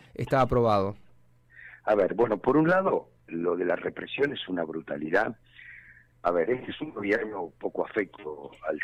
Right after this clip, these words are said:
Speaker 2: sistema democrático y que además, <clears throat> con la excusa de proteger, eh, los bienes federales, en este caso el Congreso, con la excusa de proteger los bienes federales, eh, lo que ha hecho es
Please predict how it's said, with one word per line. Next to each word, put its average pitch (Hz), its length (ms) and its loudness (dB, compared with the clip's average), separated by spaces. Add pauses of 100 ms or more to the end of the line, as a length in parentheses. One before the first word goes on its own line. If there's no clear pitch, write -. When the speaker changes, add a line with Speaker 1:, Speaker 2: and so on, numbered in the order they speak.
Speaker 2:
sistema 87 360 -2
democrático 104 920 -2
y - 100 -20
que - 160 -2
además, 117 400 2 (260)
<clears throat> - 260 -10
con 107 180 -6
la 101 60 -6
excusa 120 420 -6
de 113 180 -2
proteger, - 720 -10 (500)
eh, 78 300 -6
los 85 180 -4
bienes 107 300 0
federales, 101 540 2 (120)
en 98 80 -4
este 98 240 -10
caso 101 400 -6
el 90 160 -10
Congreso, 107 600 -4 (400)
con 85 140 -8
la - 60 -10
excusa - 280 -4
de 110 100 2
proteger 87 440 -6
los 65 140 -12
bienes 101 260 -4
federales, 120 500 2 (540)
eh, 87 240 2
lo 98 180 2
que 101 160 0
ha 107 80 6
hecho 120 360 2
es 127 120 4